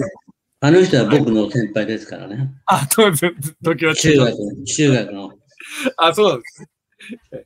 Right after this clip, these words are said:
Speaker 2: 僕はほら、
Speaker 1: いい人ですよ。いい人ですよ。優れた人だったんで。
Speaker 2: ずっと
Speaker 1: まあ、それはちょっと余談だけどね。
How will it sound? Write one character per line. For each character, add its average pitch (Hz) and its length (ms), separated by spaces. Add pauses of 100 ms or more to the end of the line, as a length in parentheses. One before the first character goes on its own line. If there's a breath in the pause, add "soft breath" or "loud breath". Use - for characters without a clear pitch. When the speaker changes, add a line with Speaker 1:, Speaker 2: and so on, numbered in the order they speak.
(120)
Speaker 2:
僕 262 140
は - 60
ほ 160 80
ら、 123 120
Speaker 1:
い 165 140
い 160 60
人 135 200
で 131 120
す - 140
よ。 - 140
い 135 160
い 147 40
人 143 180
で 131 160
す - 80
よ。 117 160
優 135 180
れ 139 120
た 113 120
人 113 160
だ 104 120
っ 98 80
た 104 120
ん 98 80
で。 98 160 (800)
Speaker 2:
ず - 80
っ 147 40
と 156 60
Speaker 1:
ま 175 80
あ、 180 160
そ 175 60
れ 185 60
は 170 80
ち 180 80
ょ 185 40
っ - 20
と 131 220 (520)
余 127 180
談 127 180
だ 123 100
け 107 100
ど 92 100
ね。 104 140